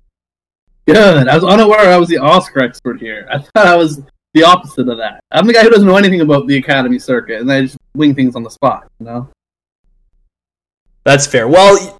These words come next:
Speaker 2: you know, you're Oscar expert for the next few weeks until we do the next predictions to see if you win, 'cause right now you still hold the title of, uh, getting the most predictions last time we did the, uh, Oscar predictions.
Speaker 1: Oh, that's, you're right. I guess I did do good last year. I did, I had a good last year. That's true.
Speaker 2: Oh, well, it was two years ago. We actually didn't do last year, but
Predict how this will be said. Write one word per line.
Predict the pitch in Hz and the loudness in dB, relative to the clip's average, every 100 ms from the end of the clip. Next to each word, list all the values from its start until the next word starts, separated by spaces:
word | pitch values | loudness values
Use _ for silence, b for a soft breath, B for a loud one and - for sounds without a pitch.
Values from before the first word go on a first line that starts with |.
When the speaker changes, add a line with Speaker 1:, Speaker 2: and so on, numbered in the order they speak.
| - | 0
Speaker 2:
you | 214 | 4
know, | 254 254 | 4 2
you're | 220 214 | -2 0
Oscar | 226 269 262 | 0 0 0
expert | 240 - 240 | 0 -2 -4
for | 226 | -4
the | 196 | -4
next | 196 - | -4 -4
few | 196 185 | -6 -6
weeks | 175 - 143 | -6 -2 -2
until | 131 - 151 | -2 0 2
we | 135 | 2
do | 131 | 0
the | 131 | -2
next | 131 135 - | -4 -4 -6
predictions | 139 135 131 - 110 - | -2 -2 -2 -6 -8 -10
to | 123 | -10
see | - | -6
if | 127 127 | -6 -4
you | 120 | -6
win, | 117 | -6
'cause | 113 113 113 - 135 - | -8 -12 -10 -12 -14 -4
right | - 185 | -2 0
now | |
you | 175 180 | -2 -4
still | - 175 | -2 -2
hold | 170 | 0
the | 156 | -2
title | 151 165 123 | 2 2 2
of, | 113 113 | 0 -2
uh, | 107 - _ | -6 -10 _
getting | - 131 | -4 -2
the | 131 | -2
most | 127 131 | -4 -2
predictions | 139 139 127 | -4 -4 -4
last | 113 127 127 | -2 -2 -2
time | 127 | -4
we | 120 | -2
did | 123 117 | -6 -4
the, | 113 | -2
uh, | 113 | -2
Oscar | 117 135 - 135 | -2 -6 -8 -10
predictions. | 107 127 190 | -4 2 2
Speaker 1:
Oh, | 202 | 2
that's, | 226 - _ 185 | 0 -4 _ -4
you're | 214 269 | 0 2
right. | 190 175 | 2 2
I | 160 | 0
guess | 247 381 | -2 -2
I | 285 | -2
did | 233 | -2
do | 196 | -2
good | 151 131 | -2 -2
last | 127 120 - - | -4 -6 -10 -20
year. | 117 120 | -14 -8
I | |
did, | 147 | -6
I | 170 180 | -4 0
had | 208 | 0
a | |
good | 175 139 | 0 -2
last | 127 120 - | -4 -4 -6
year. | 139 | -8
That's | - | -8
true. | - 95 - _ | -16 -20 -20 _
Speaker 2:
Oh, | 151 | 4
well, | 185 | 4
it | |
was | - | 4
two | 254 | 4
years | 190 139 | 4 2
ago. | 120 | 2
We | 135 | 0
actually | - 147 | 0 0
didn't | 127 113 | 0 -2
do | 110 | -6
last | 104 98 - - | -6 -6 -10 -16
year, | - - | -18 -20
but | - 57 | -18 -18